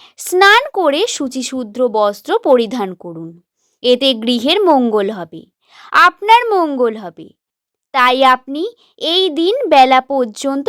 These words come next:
ঘুমোবেন না, যতটা পারবেন ভোরে ওঠার চেষ্টা করবেন। অপরদিকে দেখে নেব, আপনি এই দিনে শ্রী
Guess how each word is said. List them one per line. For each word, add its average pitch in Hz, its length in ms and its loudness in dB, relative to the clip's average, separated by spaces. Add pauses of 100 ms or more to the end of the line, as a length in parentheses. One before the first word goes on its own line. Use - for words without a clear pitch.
(120)
ঘুমোবেন 208 560 -2
না, - 120 -14 (400)
যতটা 240 600 2
পারবেন 214 520 0
ভোরে 285 300 2
ওঠার 262 400 -2
চেষ্টা 233 400 -4
করবেন। 170 440 -16 (640)
অপরদিকে 453 680 2
দেখে 302 320 -2
নেব, 233 220 -6 (240)
আপনি 220 380 -2
এই 269 160 -4
দিনে 285 380 -2
শ্রী - 280 -10